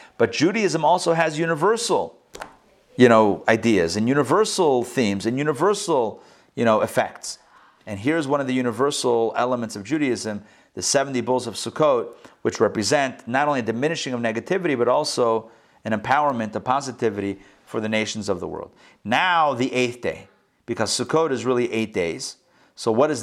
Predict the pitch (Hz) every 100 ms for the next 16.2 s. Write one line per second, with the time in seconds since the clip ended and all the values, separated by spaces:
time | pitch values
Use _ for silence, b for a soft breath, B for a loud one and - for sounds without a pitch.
0 | 110 101 110 104 107 104 98 85 120 -
1 | _ _ _ - 175 185 226 240 156 -
2 | 139 127 135 131 214 208 143 107 - 123
3 | 113 101 98 95 90 82 85 - 101 120
4 | 120 104 104 113 120 - - 147 139 110
5 | 101 87 123 170 190 143 127 139 120 117
6 | 107 - B B B - - 131 139 131
7 | 113 - 110 90 82 113 - 110 101 -
8 | - _ _ _ _ - - 120 120 110
9 | 107 - 90 73 - - _ _ _ b
10 | b 113 107 98 82 B B 127 135 180
11 | 220 208 175 175 - 151 147 147 139 147
12 | 151 160 151 135 120 123 - - - -
13 | 139 127 117 113 170 196 170 131 123 123
14 | 123 139 - 143 131 139 127 123 127 123
15 | 113 113 151 160 - 110 107 110 127 170
16 | 175